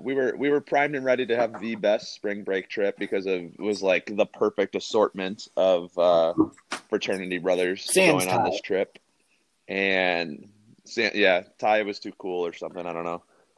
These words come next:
Speaker 1: Um,
Speaker 2: <laughs>
Speaker 1: but, like, you know, John Doremus and, uh, Bobby Lucia, you know, former, former podcast guest. Uh, you know, we were all there,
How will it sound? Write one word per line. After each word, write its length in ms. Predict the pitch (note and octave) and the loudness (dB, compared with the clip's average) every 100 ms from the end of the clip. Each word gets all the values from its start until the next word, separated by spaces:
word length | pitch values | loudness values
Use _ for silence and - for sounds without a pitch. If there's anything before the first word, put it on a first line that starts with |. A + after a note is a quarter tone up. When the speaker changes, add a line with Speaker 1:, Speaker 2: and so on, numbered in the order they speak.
| _ - | _ 4
Speaker 1:
Um, 540 | G2+ G#2 F#2+ F#2+ G#2 | 6 6 2 -2 -8
Speaker 2:
<laughs> 40 | - | -2
Speaker 1:
but, 100 | C3+ | 2
like, 220 | C#3 C3 _ - | 2 0 _ -8
you 140 | D#3 | 0
know, 200 | B2 G#2+ | 2 2
John 360 | B2+ C3 B2+ B2 | 0 -6 -6 -6
Doremus 680 | A2+ G2+ G2 G2+ G#2 - | -8 -6 -6 -6 -8 -12
and, 240 | G2 F#2+ F#2 | -10 -8 -6
uh, 360 | E2+ E2 E2 E2 _ _ _ _ _ _ - | -4 -2 -4 -8 _ _ _ _ _ _ -10
Bobby 320 | A2 G#2+ G#2 | 0 2 2
Lucia, 520 | F#2 F2+ - G2 F#2+ A2+ _ C3+ | -2 -6 -6 0 0 0 _ -20
you 100 | F2+ | -16
know, 180 | F2 F#2 - _ - - - | -14 -14 -18 _ -20 -20 -4
former, 400 | G2+ F#2+ F2+ F#2+ _ | -4 -2 -6 -10 _
former 260 | G#2+ G2 F#2+ | -4 -4 -4
podcast 640 | - F#2+ F#2 G2 F2+ - _ | 0 0 0 -2 -2 -6 _
guest. 380 | - F#2+ A#2+ - _ _ _ _ _ - | -2 -2 -2 -12 _ _ _ _ _ 0
Uh, 260 | G#2+ G#2+ G2 D2 | 6 6 6 0
you 100 | F#2+ | -4
know, 120 | F#2+ | -4
we 120 | G#2 | -2
were 140 | G#2 | 4
all 140 | G#2 G#2 | 6 6
there, 360 | G2+ G#2 B2+ | 4 4 2